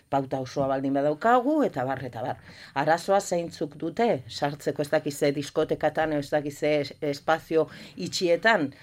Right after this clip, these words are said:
txertoa jaso ez dutenek. Ba, bueno, e, beraiek libreki hautatu dute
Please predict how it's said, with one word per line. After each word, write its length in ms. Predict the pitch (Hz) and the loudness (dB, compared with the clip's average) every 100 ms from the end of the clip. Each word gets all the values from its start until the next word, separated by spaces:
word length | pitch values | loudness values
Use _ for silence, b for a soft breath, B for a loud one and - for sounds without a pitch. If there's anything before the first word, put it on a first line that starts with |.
| B | B
txertoa 360 | - 185 - 196 | 0 2 4 2
jaso 320 | 190 151 185 | 4 0 0
ez 80 | 165 - | -2 -2
dutenek. 480 | 160 147 120 - - | -2 -2 -4 -6 -10
Ba, 80 | |
bueno, 300 | 120 151 143 - - B B B B | -6 -4 -6 -8 -20 B B B B
e, 140 | 165 170 | 2 4
beraiek 500 | 147 156 151 160 156 | 2 4 2 2 0
libreki 680 | 165 185 170 170 151 214 202 | -2 0 0 0 -2 0 0
hautatu 540 | 143 139 151 151 160 151 | 0 -2 -4 -4 -6 -10
dute 300 | 160 214 | -4 -2